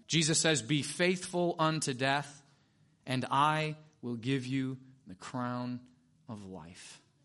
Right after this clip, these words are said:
Obviously, they're to remain faithful until their dying day. But Jesus means more than just that.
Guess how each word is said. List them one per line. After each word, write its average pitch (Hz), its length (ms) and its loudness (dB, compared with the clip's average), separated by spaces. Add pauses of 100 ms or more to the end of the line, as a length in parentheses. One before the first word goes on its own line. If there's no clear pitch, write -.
(260)
Obviously, 147 540 4
they're 135 200 4
to 147 140 -2
remain 127 360 2
faithful 120 720 -4
until 123 400 -2
their 120 240 -4
dying 104 480 -6
day. 92 320 -10 (540)
But 123 100 -4
Jesus 143 380 0
means 139 200 0
more 120 260 0
than 101 160 -6
just 92 240 -12
that. 69 240 -20